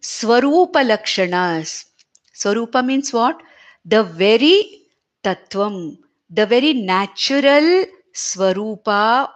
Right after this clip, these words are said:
of Ishvara is this. So who are these Nirguna Ishvara Upasakas or Nirguna Brahma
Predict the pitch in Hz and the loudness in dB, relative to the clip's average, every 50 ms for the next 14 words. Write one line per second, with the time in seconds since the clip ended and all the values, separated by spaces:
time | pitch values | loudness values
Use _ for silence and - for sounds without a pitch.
0 | - - 185 185 196 214 240 240 - - - 185 165 - - 185 190 185 185 190 | -8 -4 -2 0 0 0 0 -2 -6 -16 -18 -16 -14 -12 -8 -6 -4 -4 -2 -2
1 | 208 214 - - 202 190 160 147 160 165 147 - - - - _ _ _ _ _ | -4 -4 -6 -6 -6 -6 -6 -6 -6 -8 -8 -6 -8 -14 -14 _ _ _ _ _
2 | _ _ - - - 254 247 247 233 233 240 254 269 294 302 277 233 277 320 330 | _ _ -8 -4 -2 -2 -2 -2 -6 -4 0 2 2 2 2 0 0 0 0 0
3 | 285 - 233 214 208 214 233 233 202 196 269 285 302 294 302 320 339 - - - | 0 -4 -6 -4 -4 -4 -4 -6 -6 -4 -2 0 0 2 2 2 0 0 -4 -10
4 | - _ _ _ _ _ _ _ _ _ - 220 226 214 - - - 247 247 254 | -18 _ _ _ _ _ _ _ _ _ -10 -8 -8 -6 -6 -6 -2 0 0 0
5 | 254 - - 233 202 - 226 226 233 233 - 233 226 - 226 226 226 226 233 - | 0 -2 -4 -8 -4 -2 0 0 -2 -2 -6 -8 -6 -4 -2 -2 -2 -2 -4 -8
6 | - - - 208 220 226 208 208 220 220 214 196 247 254 247 254 262 208 170 151 | -10 -8 -6 -6 -6 -6 -6 -8 -8 -8 -8 -8 -6 -2 0 0 0 -2 -4 -10
7 | - 185 170 190 202 208 226 233 233 226 262 277 311 370 349 - | -8 -4 0 0 0 0 0 -4 -4 0 2 2 2 2 0 -2